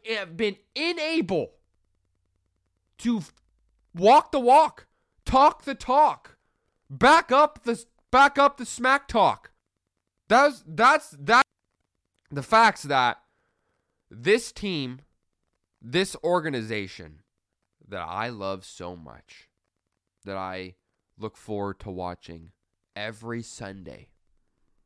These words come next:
or Monday or even a damn Thursday.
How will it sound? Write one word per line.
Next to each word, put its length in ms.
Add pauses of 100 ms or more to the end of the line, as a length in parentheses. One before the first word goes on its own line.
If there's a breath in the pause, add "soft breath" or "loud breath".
(340)
or 160
Monday 600 (840)
or 200
even 260
a 80
damn 460
Thursday. 680